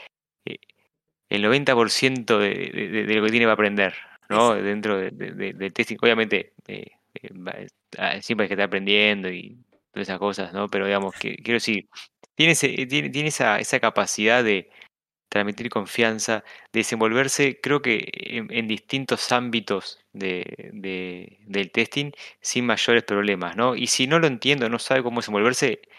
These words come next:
Speaker 1: tiene la capacidad de autogestionarse, que eso es algo que
Speaker 2: Exacto.
Speaker 1: ahora empieza a tener, y, y, y de, digamos, eh, hacerse un tiempito para aprender o, o, o, o tomarse ese, ese, ese tiempo para aprender algo y lo, lo aprende muy rápido,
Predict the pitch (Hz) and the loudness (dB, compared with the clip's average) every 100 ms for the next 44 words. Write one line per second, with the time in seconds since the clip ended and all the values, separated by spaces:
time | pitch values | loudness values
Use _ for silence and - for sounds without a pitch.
0 | _ _ - 131 123 110 120 - 120 117 | _ _ 0 2 4 4 2 2 4 2
1 | - 92 - 98 113 113 - 139 _ - | -2 -12 -4 2 2 2 -2 -6 _ -14
2 | 95 160 104 101 98 98 104 104 92 104 | -8 -4 0 0 0 4 4 4 2 -4
3 | 95 110 110 104 104 117 135 - - _ | -6 -2 0 0 2 0 -2 -16 -20 _
4 | _ _ - 113 120 120 - 120 113 117 | _ _ -12 -8 -2 -2 0 -4 0 2
5 | 110 107 _ _ - 113 110 110 98 - | 2 -2 _ _ -8 -2 0 0 -2 -6
6 | - _ - 104 113 - 143 143 120 104 | -10 _ -4 0 0 0 -2 -2 -2 -2
7 | 127 127 110 107 107 98 107 120 - _ | -2 2 4 4 2 2 2 0 -4 _
8 | _ 107 104 - 95 - - - 107 113 | _ -10 -10 -8 -10 -10 -8 -6 -4 -4
9 | - 117 127 131 117 113 - 104 - 107 | -2 0 0 -2 -6 -6 -6 -4 -4 -2
10 | 120 117 104 98 98 98 110 113 110 117 | -2 2 2 2 0 2 4 4 2 -2
11 | 104 101 107 117 120 117 104 101 - 101 | 0 0 0 0 -2 -2 0 -2 -2 -18